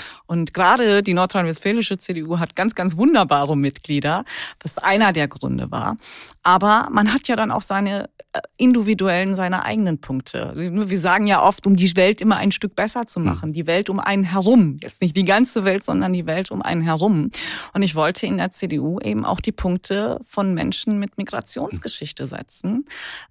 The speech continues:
Speaker 1: Ähm, in einer Volkspartei ganz bewusst,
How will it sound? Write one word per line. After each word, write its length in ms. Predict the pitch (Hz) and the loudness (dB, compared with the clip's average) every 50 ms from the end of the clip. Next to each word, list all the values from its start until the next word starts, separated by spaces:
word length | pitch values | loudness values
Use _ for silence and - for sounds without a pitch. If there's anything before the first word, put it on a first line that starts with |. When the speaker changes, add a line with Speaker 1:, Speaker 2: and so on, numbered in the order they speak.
| _ - | _ 0
Speaker 1:
Ähm, 260 | 190 185 185 185 165 | 2 2 4 2 0
in 280 | - - 240 285 359 339 - | 2 4 6 6 6 4 0
einer 300 | - - 269 247 226 226 | 2 2 4 4 4 4
Volkspartei 840 | - - 277 - - - - - - 196 - - 175 143 - - - | 2 2 0 0 0 -2 -8 -4 -4 -4 -2 -2 -4 -2 -2 -4 -4
ganz 280 | - - 131 151 - | -4 -4 -4 -6 -6
bewusst, 640 | - - 147 135 135 - - 254 - - - _ | -6 -8 -8 -8 -6 -6 -8 -8 -8 -10 -14 _